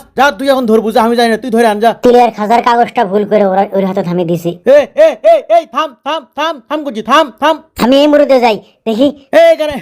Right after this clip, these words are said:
Speaker 1: তোর ওসব কাম, কার সাথে আছে ডিউটি করবে, হ্যাঁ? এ, দাঁড়া, এই ধর, ধর, ধর, ধর, ওয়ারেন্টের কাগজ ধর। আহ,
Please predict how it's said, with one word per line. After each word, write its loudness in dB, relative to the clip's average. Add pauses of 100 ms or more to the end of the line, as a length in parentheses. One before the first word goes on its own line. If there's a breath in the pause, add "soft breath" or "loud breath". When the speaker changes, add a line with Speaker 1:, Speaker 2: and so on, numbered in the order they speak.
(300)
Speaker 1:
তোর -6
ওসব -8
কাম, -8
কার -4
সাথে -4
আছে -4
ডিউটি -2
করবে, 4 (260 soft breath)
হ্যাঁ? -6 (440 soft breath)
এ, -8 (120)
দাঁড়া, -2
এই 0
ধর, 2
ধর, -2
ধর, 0
ধর, -4
ওয়ারেন্টের -6
কাগজ -8
ধর। -6 (420)
আহ, -4